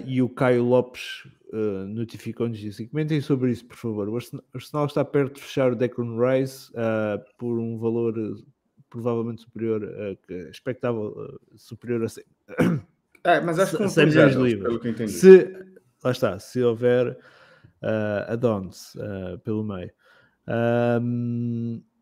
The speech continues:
Speaker 1: <laughs> agora estava aqui a ver também a notícia do, do Mbappé informa-, que informou o P S G que não ia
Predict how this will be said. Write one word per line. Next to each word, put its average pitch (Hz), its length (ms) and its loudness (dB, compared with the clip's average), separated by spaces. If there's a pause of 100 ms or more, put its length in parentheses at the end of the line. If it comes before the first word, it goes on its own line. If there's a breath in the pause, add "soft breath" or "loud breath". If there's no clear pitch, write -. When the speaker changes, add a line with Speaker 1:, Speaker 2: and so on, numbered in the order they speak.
(420)
Speaker 1:
<laughs> - 600 -16 (720 loud breath)
agora 110 180 -4
estava 107 180 -4
aqui 110 180 -2
a 107 60 0
ver 107 100 -6
também 110 300 -4
a - 20 -4
notícia 110 560 -6
do, 113 460 -10
do 120 600 -10
Mbappé 104 580 -4
informa-, 107 500 -10
que 101 240 -12
informou 98 420 -10
o 95 60 -12
P 98 140 -6
S 95 200 -10
G 98 160 -8
que - 140 -18
não 95 180 -12
ia 92 260 -12